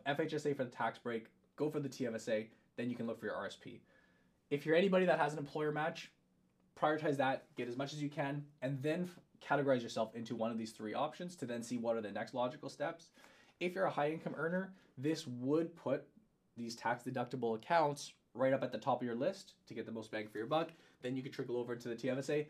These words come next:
And if you don't know, or you're not making all too much money, or you're just kinda young and, uh, unsure,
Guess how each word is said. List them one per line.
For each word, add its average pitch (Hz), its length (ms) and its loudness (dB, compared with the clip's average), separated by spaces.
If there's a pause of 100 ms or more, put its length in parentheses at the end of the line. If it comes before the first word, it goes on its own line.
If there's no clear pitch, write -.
(320)
And 143 120 0
if 147 160 -2
you 151 200 0
don't 143 260 4
know, 151 400 6
or 113 100 -2
you're 107 140 -2
not 131 180 0
making 143 200 -2
all 143 100 0
too 156 120 -4
much 131 180 -2
money, 135 260 0
or 117 60 0
you're 104 200 -4
just 113 160 -6
kinda 123 200 -4
young 131 420 0 (160)
and, 110 300 -4 (420)
uh, - 140 -2
unsure, 175 480 6